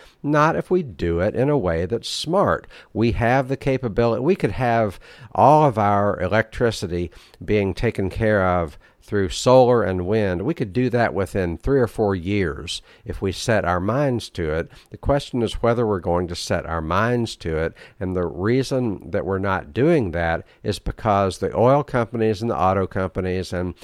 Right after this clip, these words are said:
the restaurant companies like McDonald's and, and the hardware stores like Home Depot are depending on this whole, uh, rapacious economy. We need an economy that works for everybody,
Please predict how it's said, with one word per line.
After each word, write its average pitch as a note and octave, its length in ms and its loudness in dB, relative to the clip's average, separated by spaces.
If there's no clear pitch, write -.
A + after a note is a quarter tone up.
the G2+ 100 -4
restaurant G#2 600 0
companies G2+ 480 -4
like G2+ 180 -2
McDonald's F#2 800 -2
and, E2+ 240 -6
and F#2+ 220 -4
the F#2 280 -2
hardware G2+ 520 2
stores G2 480 0
like F2+ 180 -2
Home G2 280 0
Depot E2 540 -2
are B2+ 160 2
depending B2+ 560 4
on G#2 180 0
this F#2+ 160 -2
whole, A#2+ 420 2
uh, F2+ 300 2
rapacious A#2+ 800 0
economy. G2+ 680 0
We C3 100 2
need A3+ 160 2
an D3 120 0
economy G#2+ 500 0
that C#2+ 100 -4
works F#2 300 -2
for - 200 -6
everybody, D#2+ 840 0